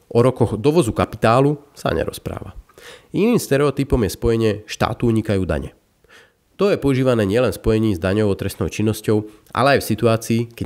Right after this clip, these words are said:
nejaká činnosť ešte nie je zdanená. Vytvára to dojem, že verejná správa má nárok na sto percent ekonomického bohatstva na svojom území a akékoľvek nižšie percento je dané len jej benevolentnosťou.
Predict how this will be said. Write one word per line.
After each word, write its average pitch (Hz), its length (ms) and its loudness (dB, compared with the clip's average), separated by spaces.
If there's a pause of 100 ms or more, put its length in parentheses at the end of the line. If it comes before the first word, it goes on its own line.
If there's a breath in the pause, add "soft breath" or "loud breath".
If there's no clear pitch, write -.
(140)
nejaká 135 160 -2
činnosť 127 400 0
ešte - 240 -4
nie 117 240 4
je 95 80 2
zdanená. 82 400 -4 (640 soft breath)
Vytvára 170 420 2
to 104 160 -4
dojem, 107 380 0
že 101 100 -2
verejná 156 400 2
správa 117 400 0
má 101 80 0
nárok 101 320 -2
na 85 80 -4
sto - 160 -2
percent - 400 -2
ekonomického 113 560 0
bohatstva 98 540 0
na 87 100 -4
svojom 95 320 -2
území 98 380 -2 (180 loud breath)
a 85 160 -4
akékoľvek 160 460 2
nižšie 123 260 2
percento 113 640 0
je - 220 -6
dané 110 500 2
len 95 160 0
jej 92 160 0
benevolentnosťou. 82 880 -4